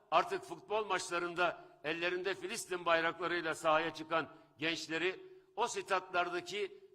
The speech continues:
binlerce, on binlerce insan canı yürekten alkışlıyor, tebrik ediyor. Yeni bir dönem inşallah bir uyanış dönemi olarak ortaya çıkacaktır.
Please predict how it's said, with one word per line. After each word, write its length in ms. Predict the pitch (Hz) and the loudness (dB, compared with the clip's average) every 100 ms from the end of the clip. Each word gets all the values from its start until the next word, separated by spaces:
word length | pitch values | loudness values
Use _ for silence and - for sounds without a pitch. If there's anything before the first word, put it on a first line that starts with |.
| - | -10
binlerce, 720 | 180 185 180 226 196 151 160 | -6 -4 2 4 2 0 -2
on 320 | 156 175 170 | -2 -2 -2
binlerce 480 | 170 175 202 190 156 | -4 2 2 2 0
insan 440 | 151 151 196 202 - - - - | -6 0 2 2 -4 -20 -20 -2
canı 280 | 190 196 175 | 0 2 0
yürekten 440 | 156 156 147 156 | -2 -2 -4 -2
alkışlıyor, 680 | 160 151 156 139 143 151 151 151 - | 0 0 -4 -8 -2 -2 -2 -10 -10
tebrik 360 | 143 143 127 117 | -6 -6 -6 -12
ediyor. 280 | 107 101 92 _ _ _ _ _ - | -14 -14 -18 _ _ _ _ _ -2
Yeni 260 | 175 233 | 0 2
bir 160 | 208 180 | 2 2
dönem 300 | 180 185 196 - | 2 2 0 0
inşallah 580 | 185 175 165 156 170 170 - - - _ _ _ - | -2 0 0 2 0 -2 -8 -20 -20 _ _ _ -2
bir 140 | 202 | -2
uyanış 520 | 226 185 190 240 - | 2 2 2 0 -2
dönemi 260 | 190 180 170 | -2 -2 -2
olarak 400 | 170 165 170 165 | -2 0 -2 -2
ortaya 340 | 147 131 139 | -6 -6 -8
çıkacaktır. 640 | 120 127 104 104 - _ | -8 -14 -14 -16 -20 _